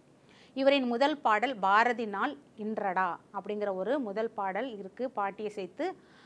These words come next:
அ, பாரதி நாள் இன்றடா, பாட்டி சேர்த்து ஆடடா அப்படிங்கிறது தான் இவருடைய, வாணிதாசனுடைய முதல் பாடல். வாணிதாசனுடைய முதல் பாடல் எதுன்னு கேட்டா, பாரதி நாள் இன்றடா,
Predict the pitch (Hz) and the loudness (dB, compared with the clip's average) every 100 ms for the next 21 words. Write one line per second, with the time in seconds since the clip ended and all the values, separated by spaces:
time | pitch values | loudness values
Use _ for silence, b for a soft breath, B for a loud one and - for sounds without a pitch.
0 | B - 214 214 226 254 262 277 254 240 | B -10 -2 4 6 6 4 -2 -2 0
1 | 285 226 214 220 226 214 294 - 208 208 | 0 -2 -4 -2 0 2 2 0 -2 -2
2 | 226 220 196 247 - 202 196 190 190 170 | -4 -6 -4 -4 -2 -2 -2 0 -2 -4
3 | 190 190 190 220 226 190 190 190 190 196 | -8 -8 -4 -4 -4 -4 -4 -4 -4 -4
4 | 214 214 196 185 180 247 208 185 202 - | -2 -4 -4 -6 -4 -4 -4 -6 -6 -6
5 | 180 175 185 B B B 190 240 285 285 | -6 -4 -6 B B B 0 2 4 4
6 | 262 254 220 214 233 220 233 277 277 214 | 4 2 0 2 2 2 2 0 2 4
7 | 208 226 214 190 214 208 190 190 277 247 | 4 2 0 -2 -4 -6 -4 0 0 2
8 | 190 214 240 240 233 214 269 202 196 196 | 4 6 4 0 0 0 0 -4 -8 -6
9 | 185 | -2